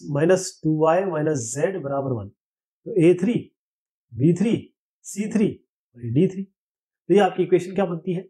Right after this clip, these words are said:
इसमें आप जब D, D निकालेंगे तो D कैसे बनता है आपको याद है ना,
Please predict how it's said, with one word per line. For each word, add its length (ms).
इसमें 220
आप 140
जब 140
D, 200
D 220
निकालेंगे 460
तो 600
D 160
कैसे 200
बनता 220
है 60
आपको 120
याद 160
है 60
ना, 160